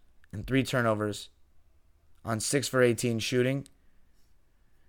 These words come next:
Four of nine from deep. So he shot well from three, but did not shoot well from the field. Was getting, it seemed like he got fouled a lot going to the basket, but did not get any calls.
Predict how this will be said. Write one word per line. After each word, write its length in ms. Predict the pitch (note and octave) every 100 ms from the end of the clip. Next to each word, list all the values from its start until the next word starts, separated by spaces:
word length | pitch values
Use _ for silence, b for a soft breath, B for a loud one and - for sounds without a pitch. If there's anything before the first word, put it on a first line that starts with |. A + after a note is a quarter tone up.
| - _ _ - - - - - _ _ _ _ - _ _ - _ _
Four 340 | - - D3+ D#3
of 80 |
nine 220 | B2 A#2 A2+
from 180 | A#2+
deep. 280 | G#2+ A2+ G#2+
So 100 | -
he 80 | A#2+
shot 220 | A#2 D3+
well 80 | C#3
from 180 | B2+ A2+
three, 240 | B2 A#2+
but 300 | G#2+ G#2+ G2 - - -
did 140 | B2+
not 180 | A#2 G#2+
shoot 160 | -
well 100 | A2+
from 140 | A2 G#2+
the 40 |
field. 360 | - A2+ A2+ G#2+
Was 100 | G2+
getting, 300 | C#3+ C3 A#2 b b b b
it 220 | G#2+ G3+
seemed 200 | - A#3+
like 100 | A3
he 60 | F3+
got 140 | D3+
fouled 260 | - C#3+ C3
a 40 |
lot 200 | A#2+ B2+
going 140 | B2 A#2+
to 40 |
the 60 | A2
basket, 520 | A2+ A#2 - A#2+ -
but 500 | A2+ A2 G#2 G2+ -
did 120 | A#2+
not 180 | A#2+ A2+
get 100 | A#2
any 140 | G#2+
calls. 520 | G#2 G#2+ G#2+ A2+ -